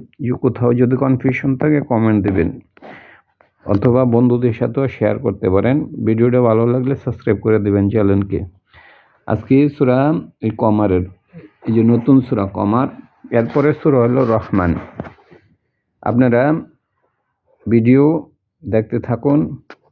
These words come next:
তাইলে আজকে আমি সূরা কমারের তর্জমা শুরু করছি। তাইলে এই শব্দটা হলো যে, এই যে ইকতারবাতিল সাআতু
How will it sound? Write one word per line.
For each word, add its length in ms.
তাইলে 240
আজকে 260
আমি 160
সূরা 320
কমারের 420
তর্জমা 460
শুরু 260
করছি। 380
তাইলে 300
এই 100
শব্দটা 480
হলো 260
যে, 200
এই 120
যে 120
ইকতারবাতিল 1500
সাআতু 680